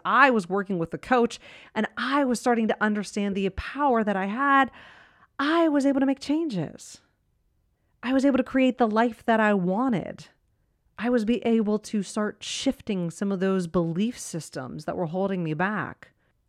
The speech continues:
So much so that I am now so blessed and honored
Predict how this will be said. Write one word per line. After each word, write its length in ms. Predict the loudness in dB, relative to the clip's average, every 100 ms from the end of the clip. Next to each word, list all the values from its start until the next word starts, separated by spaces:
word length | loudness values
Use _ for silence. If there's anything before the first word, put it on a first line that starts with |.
| _
So 180 | -6 -2
much 180 | 0 -2
so 160 | -4 -2
that 200 | -2 -6 _
I 520 | -8 0 2 4 2 0
am 160 | 0 0
now 520 | 2 2 2 0 -2
so 560 | -12 -14 -12 4 6 6
blessed 500 | 6 6 6 0 -6
and 140 | -4 -2
honored 560 | 0 2 2 0 -2